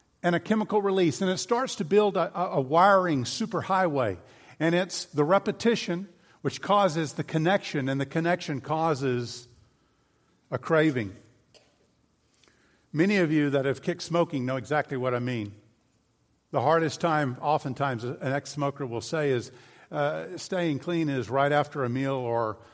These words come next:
right after, uh, having an alcoholic beverage. Why? Because the brain remembered the connection between the event and the chemical release. So let me recap. How is porn impacting us personally? Well,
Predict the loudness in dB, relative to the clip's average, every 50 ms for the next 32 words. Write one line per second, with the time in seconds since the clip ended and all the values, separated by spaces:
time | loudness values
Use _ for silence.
0 | -20 -20 _ -6 -2 0 2 4 4 4 2 0 -2 -4 -6 -6 -4 -2 -2 -2
1 | -2 -2 0 0 0 0 0 -2 -4 -4 -4 -4 -4 -4 -6 -6 -6 -6 -6 -4
2 | -4 -4 -2 -4 -8 -8 -4 -2 0 0 0 -2 -6 -8 -8 -8 -6 -8 -4 -2
3 | 0 0 0 -2 -2 -4 -4 -4 -4 -4 -4 -6 -6 -6 -6 -8 -6 -6 -6 -4
4 | -4 -4 -4 -6 -8 -8 -6 -6 -6 -6 -8 -8 -8 -8 -6 -4 -4 -2 -4 -4
5 | -6 -8 -10 -14 -20 _ -20 _ -2 0 0 0 0 0 0 0 0 -2 -6 -14
6 | -20 -20 -20 -20 _ _ _ _ _ -6 -4 -4 -4 -2 -2 -2 -2 -2 -4 -6
7 | -8 -6 -4 -4 -2 -2 -4 -4 -6 -6 -4 -4 -4 -2 -2 -2 -2 -2 -2 -2
8 | -2 -2 -2 -2 -2 -2 -6 -12 -20 -20 -20 -20 _ 0 2 2 4 2 2 0
9 | -2 -2 0 2 2 0 0 2 2 0 0 0 -4 -4 -4 -4 -4 -4 -4 -4
10 | -4 -4 -4 -6 -6 -6 -6 -8 -10 -14 _ _ -20 -20 -20 _ _ 0 2 4
11 | 4 4 2 0